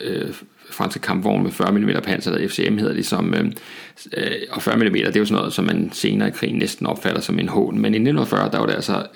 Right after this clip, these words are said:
rigeligt til at stoppe, øh, de tyske granater, øh, medmindre at de var helt tæt på hinanden. Og det vil sige, at, øh, at fransk-, de franske kampvogne er på mange måder usårlige på det her tidspunkt. Øhm, og, øhm, øh,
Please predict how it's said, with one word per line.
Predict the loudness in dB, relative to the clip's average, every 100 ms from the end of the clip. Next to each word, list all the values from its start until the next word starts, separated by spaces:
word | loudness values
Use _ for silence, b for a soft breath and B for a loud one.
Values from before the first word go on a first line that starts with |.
| -4
rigeligt | 0 2 0 -2
til | -4 -4
at | -4
stoppe, | -2 0 0 -4 -2
øh, | 0 2
de | 0 -4
tyske | -4 -2 -2
granater, | -2 0 0 -2 -6 B B B 0
øh, | 2 2
medmindre | 2 2 0 0 -2
at | -2
de | -2
var | -2 -2 -4
helt | -4 -4
tæt | -2 -2
på | 0
hinanden. | 0 0 -4 -8 -14 -8
Og | -2
det | 0
vil | 2
sige, | 0 0 -2
at, | -4 -2
øh, | 0 0 -2 -8 -8
at | -6
fransk-, | -4 -4 -6
de | -4
franske | -4 -4
kampvogne | -2 0 0 -2
er |
på | -2
mange | 0 2
måder | 2
usårlige | 0 -2 -2 0 -2 -4 -4
på |
det | -2
her | -2
tidspunkt. | -6 -8 -10 -12 B B B B B 0
Øhm, | 2 2 -2 -10 _ _ _ _ _ _ -20 -8
og, | 0 2 4 2
øhm, | 0 -4 B B B -6
øh, | -2 -2